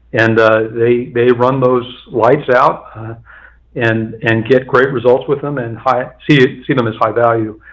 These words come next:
So being, uh, close to that market and close with the people who understand, uh, the market well, uh, just made all sorts of sense for us. And, and so that's been a, a long relationship, and it's, uh, building, it's becoming deeper as we go.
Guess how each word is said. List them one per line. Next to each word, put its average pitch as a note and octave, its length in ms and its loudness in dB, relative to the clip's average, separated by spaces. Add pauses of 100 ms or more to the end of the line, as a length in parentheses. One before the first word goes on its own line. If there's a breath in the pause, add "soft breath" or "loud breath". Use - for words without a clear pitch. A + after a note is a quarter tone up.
(340 loud breath)
So A#2+ 160 2
being, C3 500 0
uh, A#2+ 240 0
close C#3+ 220 2 (120)
to C3+ 80 -8
that C3 160 -2
market C#3+ 380 -2
and G#2+ 180 -8
close C3 220 0 (100)
with A#2 120 -8
the A#2+ 80 -8
people B2+ 300 -6
who A#2 140 0
understand, B2+ 640 0
uh, A#2+ 120 4
the - 80 -2
market B2 300 0
well, B2+ 380 2 (320 loud breath)
uh, B2 140 -4
just B2 200 0
made B2 140 6
all A#2+ 200 4
sorts A#2+ 200 -2
of A2+ 80 -10
sense A#2 300 -6
for A2 200 -6
us. - 60 -8 (100)
And, A2 200 -14 (500 soft breath)
and A2 240 -6
so A2+ 80 4
that's A2+ 280 2
been A2+ 160 0
a, G#2+ 240 -2
a - 40 -2
long A2+ 240 2
relationship, A2+ 720 -2
and G#2 140 -8
it's, G#2 160 -6 (100)
uh, G#2 140 0
building, G#2+ 440 0 (260)
it's - 80 -20
becoming A2 340 -2
deeper A2 320 0
as G#2 100 -6
we G2 120 -8
go. G#2+ 320 -2